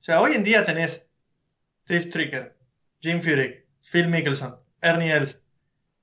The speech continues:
Bernard Langer todavía jugando en su, o sea, tenés entre cinco y diez jugadores que,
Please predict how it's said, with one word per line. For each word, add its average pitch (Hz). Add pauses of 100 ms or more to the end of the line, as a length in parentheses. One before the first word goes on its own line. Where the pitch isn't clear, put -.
(380)
Bernard 165
Langer 170
todavía 156
jugando 165
en 160
su, 151
o 147
sea, 160
tenés 220 (680)
entre 160
cinco 220
y -
diez 190
jugadores 175
que, 143